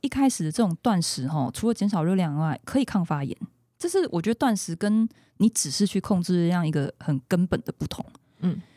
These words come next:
Speaker 1: 就是它除了在热量上有角色以外，它可以让你的身体的发炎程度下降，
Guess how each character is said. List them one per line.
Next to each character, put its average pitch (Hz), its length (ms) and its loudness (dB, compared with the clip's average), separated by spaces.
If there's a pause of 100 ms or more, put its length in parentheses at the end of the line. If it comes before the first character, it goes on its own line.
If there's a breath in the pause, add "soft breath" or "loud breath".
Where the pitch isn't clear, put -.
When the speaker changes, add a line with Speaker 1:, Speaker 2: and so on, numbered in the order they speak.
(140 loud breath)
Speaker 1:
就 330 100 2
是 392 100 2
它 320 200 -4
除 - 360 -2
了 220 160 2
在 226 240 0
热 214 180 2
量 190 200 0
上 180 200 0
有 147 140 0
角 - 220 -2
色 175 260 0
以 - 140 -2
外， 151 320 -2
它 254 180 0
可 240 100 -2
以 190 60 4
让 196 180 2
你 165 60 4
的 147 100 0
身 180 220 2
体 160 140 0
的 135 200 0
发 170 400 0
炎 160 220 2 (220)
程 151 180 -2
度 170 100 2
下 160 240 -2
降， 147 300 -4